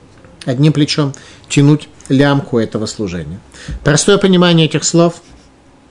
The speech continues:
человеческим языком, что, приняв на себя ярмо божественного служения, человеку станет хорошо, он придет к счастью. Тогда произойдет завершение цели исторического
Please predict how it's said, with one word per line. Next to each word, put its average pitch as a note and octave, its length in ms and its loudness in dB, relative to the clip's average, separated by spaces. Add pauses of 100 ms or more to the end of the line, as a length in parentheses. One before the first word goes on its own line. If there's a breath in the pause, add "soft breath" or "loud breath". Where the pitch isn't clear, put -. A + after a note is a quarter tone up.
(840 soft breath)
человеческим D3+ 640 0
языком, C3+ 380 0
что, D#3 160 -2
приняв E3 380 0
на F3 80 0
себя D#3 460 0
ярмо D3+ 400 2
божественного B2+ 760 -2
служения, D3 520 -2
человеку G#2+ 480 -6
станет F2+ 320 -8
хорошо, D#3+ 580 -4 (240 loud breath)
он D#3+ 160 2
придет A2 380 -4 (260)
к - 60 -20
счастью. - 460 -12 (600 loud breath)
Тогда D3 280 2
произойдет D#3+ 560 2
завершение D3+ 760 0
цели D#3 580 0 (720)
исторического A2+ 960 -4